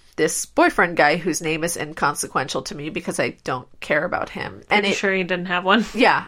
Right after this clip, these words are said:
Speaker 1: I, I don't know what his name was,
Speaker 2: <laughs>
Speaker 1: and he, yeah, he doesn't have a name. Um, but, like, it would have been fine to just have it be, to set up Billy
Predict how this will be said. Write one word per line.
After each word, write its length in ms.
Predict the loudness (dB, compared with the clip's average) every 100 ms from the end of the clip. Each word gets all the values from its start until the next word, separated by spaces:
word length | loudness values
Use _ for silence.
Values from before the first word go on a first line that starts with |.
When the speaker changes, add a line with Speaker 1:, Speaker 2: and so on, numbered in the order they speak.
| 0
Speaker 1:
I, 180 | -2 2
I 160 | 2 2
don't 260 | -4 -8
know 100 | 0
what 160 | 4 6
his 200 | 6 8
name 140 | 6
was, 180 | 6 2
Speaker 2:
<laughs> 0 |
Speaker 1:
and 340 | -2 -8 -12 -8
he, 260 | -6 -6 -14 _ -20 -12 -4
yeah, 140 | -2 0
he 160 | 2
doesn't 240 | 0 0 -4
have 160 | -4
a 40 | -6
name. 220 | -12 -14 -14 2 2 8
Um, 520 | 8 8 4 0 -10 -16 _ -8
but, 320 | 6 8 8
like, 280 | 6 4 4
it 140 | 4 6
would 100 | 6
have 60 |
been 160 | 4 0
fine 640 | 2 2 2 -6 -10 -18 _ _
to 120 | -6 0
just 340 | 2 0 -6
have 300 | -2 0 2
it 400 | 0 -2 -4 -14 -16
be, 680 | -6 -4 -2 -2 -2 -4 -8 -6
to 100 | -2
set 200 | 2 2
up 140 | 0 -6 2
Billy 680 | 4 4 2 -2 -4 -8